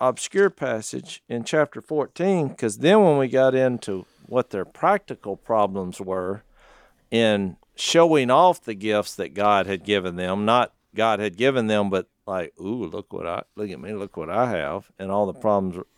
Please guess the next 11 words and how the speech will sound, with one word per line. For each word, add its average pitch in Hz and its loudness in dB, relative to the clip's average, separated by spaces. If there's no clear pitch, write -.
around 95 -4
that. 117 0
Some 240 0
translations 127 0
in 101 -6
verse 127 0
thirty-eight 123 2
of 101 -2
fourteen, 131 -6
you 110 -2
know, 104 -6